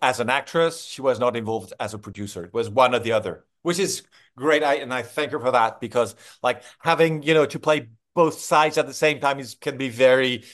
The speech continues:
difficult to navigate for a director. And, and I was really, like, I, I think I never, I've never been in,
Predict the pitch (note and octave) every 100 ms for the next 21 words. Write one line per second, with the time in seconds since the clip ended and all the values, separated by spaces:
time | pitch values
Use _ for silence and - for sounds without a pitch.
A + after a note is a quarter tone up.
0 | - A#2 C#3 C3+ G#2+ B2 A2+ A2+ A2+ A#2
1 | G#2 A2+ A#2 C#3+ - _ _ - C3 A#2+
2 | B2 C#3+ B2+ - B2+ C3 D3+ C3 G#2+ A#2+
3 | C3 C#3+ C3+ A2 - B2 - - - -
4 | - F#3 F#3+ F3+ G3+ E3+ E3 E3+ E3+ E3+
5 | E3+ E3 - _ _ D3+ C#3+ F3+ F3+ F3+
6 | E3 D#3+